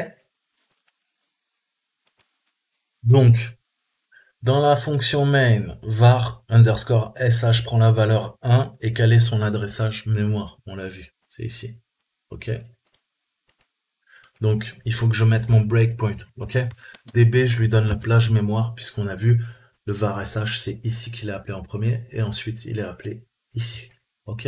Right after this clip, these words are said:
Nous, c'est le premier qui nous intéresse. C'est le move D word, ok ? Donc, je mets mon breakpoint. Ok ? Comment je sais que le breakpoint est fonctionnel ? Je fais un D C.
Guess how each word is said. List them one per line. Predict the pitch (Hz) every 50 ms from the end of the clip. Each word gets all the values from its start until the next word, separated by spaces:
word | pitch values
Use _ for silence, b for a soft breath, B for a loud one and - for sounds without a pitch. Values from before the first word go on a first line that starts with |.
| 135 135 123
Nous, | 113 113 113 117 120 120 117 -
c'est | - -
le | 107 -
premier | - - 120 120 120 117
qui | 117 120
nous | 117 113 110
intéresse. | 110 104 - 107 95 92 87 - - - B B B B B B
C'est | - - 101
le | 95 98
move | 98 104 104 104 107 107
D | 107 110 107
word, | 101 101 92 - - - _ _ _ _
ok ? | - 107 110 - - 151 156 156 B B B B B B B B B B B B B B B B _ -
Donc, | 110 110 107 107
je | - - 120
mets | 120 123
mon | 120 117 110 107 101 - - - - -
breakpoint. | 110 107 101 - - 127 135 147 - - _ _ _ _ - - - - _ _ _ _ _ _ _ _ _ _ _ _ _ _ _ _ _ -
Ok ? | 110 117 - 139 151 156 156 B B B B B B B
Comment | - - 131 123 131 139 135 131 120 117 117 -
je | - - 113 113
sais | 113 - 131 127 120 117
que | 117 - 113
le | 110 110 110 104 - - 101
breakpoint | 113 113 110 117 - 120 117 117 117
est | 117 - 123 117
fonctionnel ? | - 117 120 117 - - 113 113 113 113 117
Je | 117 -
fais | - 113
un | 101 95 98
D | 95 110 107
C. | - - - 110 110